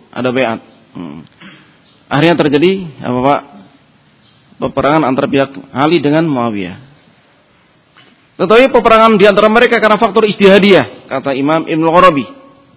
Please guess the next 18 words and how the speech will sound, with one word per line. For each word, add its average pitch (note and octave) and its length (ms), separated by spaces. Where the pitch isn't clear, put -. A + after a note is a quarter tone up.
Ya, B2 400
faktor F3 320
ijtihadiyah. B2+ 640
Antum C#3+ 260
kalau C3+ 160
yang C3 160
bisa A#2 160
baca A#2 160
kitab, C#3+ 320
silakan B2+ 400
baca A2+ 200
kitab C3+ 360
Al-Awasim C#3 460
Minal C3+ 180
Qawasim, C3 400
Imam C#3 400
Ibnu D3 280
Arabi. G#2+ 360